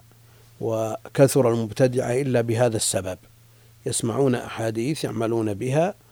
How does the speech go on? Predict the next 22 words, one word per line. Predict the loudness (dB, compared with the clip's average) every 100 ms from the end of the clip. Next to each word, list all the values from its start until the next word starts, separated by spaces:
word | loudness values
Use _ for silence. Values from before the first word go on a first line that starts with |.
| -20 -18 -4
وهي | 0 2
غير | 2 0 0
صحيحة | -4 -2 -2 -2 -6
وغير | -2 0 0
ثابتة | 0 -2 -2 -4
عن | -6 -4
النبي | -4 -4 -4 -4
عليه | -4 -4
الصلاة | -8 -8 -8
والسلام. | -10 -12 -14 -16 -20 -20 _ -20 -20 -20
فالواجب | -4 0 6 8 8 6 0 -6
على | -6 -4 -6 -10 -16 _ -20 -20 -20 -20 -10
ال-، | -6
الواعظ | -6 -4 0 2 2 2 -2 -2 -10 _ _ -6
أو | -4
الخطيب | -4 -6 -6 -2 -2 -2 -4 -6
أو | -4
المعلم | -2 -4 -4 -2 -2 -2 -2 -4 -12 _ _ -20 _ _ -12
أن | -8 -6 -6
يبين | -4 0 4 4 4 4 4 2 -8 -20 _ -20 -20 -8
درجات | -2 0 2 0 0
الأحاديث، | -2 -6 -6 -4 -6 -8